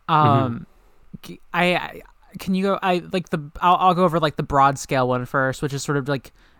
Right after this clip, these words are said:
Speaker 2: it, it very out-, directly outlines just, like, how the structure is going to go forward,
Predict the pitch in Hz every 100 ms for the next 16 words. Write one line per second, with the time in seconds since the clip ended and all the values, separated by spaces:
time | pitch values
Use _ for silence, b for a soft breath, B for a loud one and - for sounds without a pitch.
0 | b _ _ _ _ _ 214 214 196 226
1 | 208 214 247 196 165 165 160 160 170 165
2 | 170 156 143 147 147 147 147 147 143 -
3 | - 151 - 151 147 131 - - 123 -
4 | - 175 165 185 185 - 190 180 202 196
5 | 202 202 202